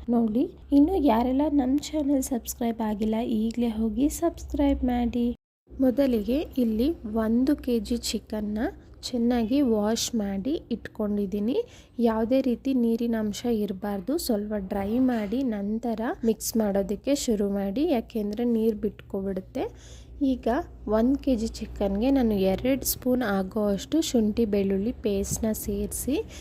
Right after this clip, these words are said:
ಚೆನ್ನಾಗಿ ಮಿಕ್ಸ್ ಮಾಡೋಣ. ನಂತರ ಇದಕ್ಕೆ ಒಂದು ಮೊಟ್ಟೆನ ಸೇರಿಸ್ತಾ ಇದ್ದೀನಿ. ನಂತರ ಇದಕ್ಕೆ ಕಬಾಬ್ ಪೌಡರ್ನ ಸೇರಿಸ್ಕೋಬೇಕು. ಇಲ್ಲಿ ಒಂದು ಕೆ ಜಿಗೆ ನಾನು ಐದು ಸ್ಪೂನ್ ಆಗೋವಷ್ಟು ಕಬಾಬ್ ಪೌಡರ್ನ ಸೇರಿಸ್ಕೊತಾ ಇದ್ದೀನಿ.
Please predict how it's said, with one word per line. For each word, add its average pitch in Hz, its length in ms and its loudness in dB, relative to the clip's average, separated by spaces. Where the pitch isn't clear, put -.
ಚೆನ್ನಾಗಿ 226 540 2
ಮಿಕ್ಸ್ 247 440 -2
ಮಾಡೋಣ. 196 460 0
ನಂತರ 254 440 0
ಇದಕ್ಕೆ 240 440 -2
ಒಂದು 262 460 2
ಮೊಟ್ಟೆನ 214 580 0
ಸೇರಿಸ್ತಾ 214 720 -2
ಇದ್ದೀನಿ. 208 560 -4
ನಂತರ 254 420 0
ಇದಕ್ಕೆ 240 520 -4
ಕಬಾಬ್ 254 440 -2
ಪೌಡರ್ನ 220 460 -2
ಸೇರಿಸ್ಕೋಬೇಕು. 208 960 -2
ಇಲ್ಲಿ 233 320 0
ಒಂದು 226 340 -2
ಕೆ 240 220 -6
ಜಿಗೆ 226 360 -8
ನಾನು 254 460 -4
ಐದು 262 380 -2
ಸ್ಪೂನ್ 233 420 -6
ಆಗೋವಷ್ಟು 214 800 -6
ಕಬಾಬ್ 208 420 -6
ಪೌಡರ್ನ 202 560 -4
ಸೇರಿಸ್ಕೊತಾ 202 800 -4
ಇದ್ದೀನಿ. 220 440 -2